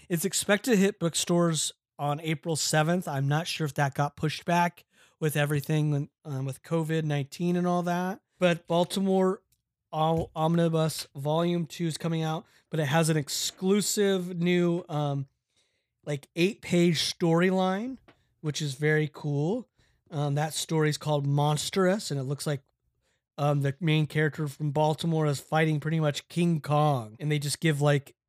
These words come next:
they show a couple of images from that comic, and it's very cool just watching Baltimore fight a giant ape. Definitely King Kong gets an upper hand very quickly. So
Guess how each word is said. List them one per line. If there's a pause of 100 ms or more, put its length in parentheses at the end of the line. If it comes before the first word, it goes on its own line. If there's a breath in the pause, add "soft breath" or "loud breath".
they
show
a
couple
of
images
from
that
comic,
and
it's
very
cool
just
watching
Baltimore
fight
a
giant (140)
ape. (1120)
Definitely
King
Kong
gets
an
upper
hand
very
quickly. (360)
So